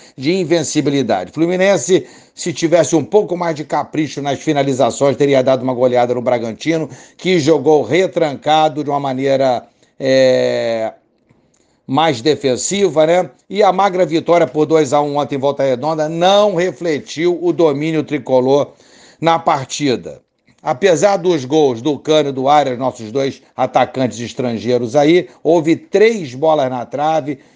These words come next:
mas pouca eficiência do restante do time, quando teve a chance de arrematar e tentar os gols. Foram sete bolas no gol adversário contra uma apenas do Bragantino. Fica a lição,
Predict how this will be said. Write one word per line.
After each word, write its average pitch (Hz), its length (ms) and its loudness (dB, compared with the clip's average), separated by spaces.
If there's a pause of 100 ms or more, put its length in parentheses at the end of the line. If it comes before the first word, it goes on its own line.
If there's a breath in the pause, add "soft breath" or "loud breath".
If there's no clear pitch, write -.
(200 soft breath)
mas 185 320 -2
pouca 196 260 0
eficiência 165 600 -4
do 156 80 -4
restante 151 400 -2
do 135 120 -2
time, 143 460 -4 (500 loud breath)
quando 208 300 2
teve 220 260 0
a 185 120 0
chance 165 500 -2
de 139 80 -6
arrematar 151 640 0
e 147 40 -2
tentar 139 360 0
os 120 160 -2
gols. 104 300 -8
Foram 156 260 -2
sete 202 400 0
bolas 147 320 0
no 139 100 -6
gol 131 120 0
adversário 143 640 -2
contra 160 440 -2
uma 160 540 2
apenas 143 540 -2 (240 soft breath)
do 147 180 2
Bragantino. 120 920 -2 (1900 loud breath)
Fica 233 580 2
a 180 140 2
lição, 170 720 0